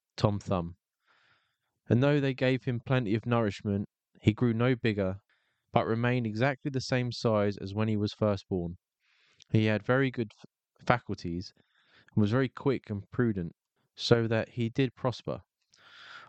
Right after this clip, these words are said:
One day his father made ready to go into the forest to cut wood, and he said, as if to himself, "Now, I wish there was someone to bring the cart for me."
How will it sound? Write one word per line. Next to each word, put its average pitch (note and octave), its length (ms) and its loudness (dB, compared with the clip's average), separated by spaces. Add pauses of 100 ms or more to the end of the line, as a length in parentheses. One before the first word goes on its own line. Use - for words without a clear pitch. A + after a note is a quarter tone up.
One C#3+ 240 4
day A2+ 260 2
his A2+ 180 -2
father A#2 360 0
made A2 280 -2
ready A2+ 280 0
to A#2 120 -6
go A2 200 0
into G#2 180 -4
the G#2 80 0
forest A2+ 380 -2
to - 80 -12
cut - 200 -4
wood, A2 320 -2 (280)
and G#2 100 4
he G2+ 80 2
said, F#2+ 380 -2 (920)
as G#2 140 2
if G#2 240 -2
to G#2+ 120 -2
himself, F#2+ 540 -2 (300)
"Now, G#2 480 0
I A2+ 40 -8
wish D3+ 220 -2
there C#3+ 160 0
was B2+ 160 -4
someone B2 360 -2
to A2 120 -6
bring A2+ 300 -2
the G#2 80 -4
cart - 420 -2
for D2 260 -8
me." F#2 280 -2